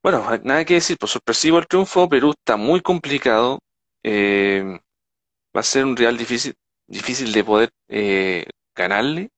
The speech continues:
a pesar de la derrota, pero está complicado. Eh, eso más o menos con la información. Yo creo que de momento no tenemos más para compartirles. Eh,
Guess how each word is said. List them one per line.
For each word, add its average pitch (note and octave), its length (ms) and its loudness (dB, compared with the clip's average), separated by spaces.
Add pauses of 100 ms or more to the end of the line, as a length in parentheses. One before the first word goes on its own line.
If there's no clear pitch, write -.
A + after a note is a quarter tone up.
a - 80 -10
pesar A2+ 320 -2
de B2+ 80 -4
la A2+ 80 2
derrota, G#2 340 0
pero G#2+ 240 -2 (260)
está A#2 160 -2
complicado. A2 480 -2 (2250)
Eh, A#2+ 280 2
eso D3+ 240 2
más G3 80 6
o - 20 2
menos G3+ 240 2
con F#3+ 260 2
la F3 80 4
información. D#3+ 760 0 (440)
Yo - 460 -4
creo D3 120 4
que C#3+ 60 0
de C#3 60 4
momento D3 260 0
no C#3 80 2
tenemos B2+ 300 2
más B2 260 2 (120)
para A#2+ 200 2
compartirles. D#3 1040 -4
Eh, A2 540 0